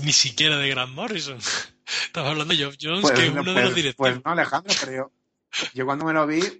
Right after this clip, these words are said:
Speaker 2: cuando escuché las declaraciones me dejé muerto.
Speaker 1: Claro.
Speaker 2: Me quedé, me quedé muerto. Dije, entonces, nos han estado vendiendo aquí una historia que,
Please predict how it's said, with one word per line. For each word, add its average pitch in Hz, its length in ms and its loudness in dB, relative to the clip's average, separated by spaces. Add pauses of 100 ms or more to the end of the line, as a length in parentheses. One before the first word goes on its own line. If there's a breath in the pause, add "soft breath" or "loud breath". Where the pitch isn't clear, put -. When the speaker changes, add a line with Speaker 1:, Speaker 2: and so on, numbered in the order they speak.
(120)
Speaker 2:
cuando 123 380 -6
escuché 139 420 -2
las 139 100 2
declaraciones 160 560 -2
me 190 120 -4
dejé 147 240 -4
muerto. 156 500 0
Speaker 1:
Claro. 139 300 -6
Speaker 2:
Me 117 100 -8
quedé, 131 380 -2
me 107 120 -8
quedé 120 160 -2
muerto. 165 300 -4
Dije, 113 200 -6
entonces, 117 380 -6 (360 loud breath)
nos 110 200 -4
han 131 80 -2
estado 139 220 -2
vendiendo 147 240 -2
aquí 143 160 -2
una 147 120 -4
historia 175 500 -2 (260 loud breath)
que, 117 240 -6